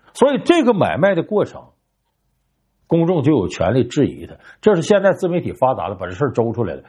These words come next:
你想这事儿是多少年前发生的？我刚才说几个节点，五九年、六一年、八十年代，呃，九七年、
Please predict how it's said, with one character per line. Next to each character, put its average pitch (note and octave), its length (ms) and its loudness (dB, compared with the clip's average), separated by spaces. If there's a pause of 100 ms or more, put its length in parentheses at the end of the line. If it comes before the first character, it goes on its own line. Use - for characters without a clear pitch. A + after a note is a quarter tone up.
(360)
你 C4+ 220 4
想 A2+ 280 0
这 G#3 120 0
事 G#3+ 120 -2
儿 F3+ 200 -4 (100)
是 - 160 -12
多 C#3 180 2
少 F#3+ 60 2
年 E3+ 140 -6
前 B2 180 -8
发 A2 160 -4
生 F#2+ 160 -14
的？ G2 60 -20 (720)
我 B2+ 120 2
刚 F3 160 2
才 F3+ 80 2
说 E3+ 200 2
几 C3 100 -4
个 A#2 60 -2
节 B2+ 180 -2
点， E2+ 260 -10 (300)
五 D3 140 2
九 F#2+ 180 -4
年、 D2 240 -12 (720)
六 D3+ 180 2
一 C3 200 0
年、 C#2+ 320 -6 (640)
八 D3 180 2
十 B2+ 100 -4
年 E2+ 220 -2
代， F2+ 240 0 (600)
呃， G#2+ 160 2
九 B2 220 2
七 D#3 260 0
年、 C#2+ 300 -6